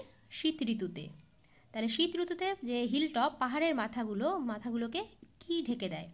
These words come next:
উত্তর হবে স্নো, মানে বরফ। Snow covers the hilltops in winter। স্নো মানে বরফ শীতকালে পাহাড়ের মাথাগুলোকে ঢেকে দেয়।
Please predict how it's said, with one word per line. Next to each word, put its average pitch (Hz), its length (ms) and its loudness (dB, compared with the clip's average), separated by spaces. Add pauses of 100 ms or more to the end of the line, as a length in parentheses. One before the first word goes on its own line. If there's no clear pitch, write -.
(480)
উত্তর - 220 -2
হবে 320 220 2
স্নো, 302 200 4 (880)
মানে 277 140 -4 (120)
বরফ। 185 280 4 (340)
Snow 330 240 0 (160)
covers 233 460 2 (160)
the 214 100 2 (100)
hilltops 285 520 2 (100)
in 277 160 0
winter। 190 360 0 (560)
স্নো 302 160 4 (120)
মানে 240 120 4 (120)
বরফ 285 300 4 (640)
শীতকালে 262 540 2 (460)
পাহাড়ের 262 360 4
মাথাগুলোকে 214 500 -2 (100)
ঢেকে 240 280 0
দেয়। 160 160 -2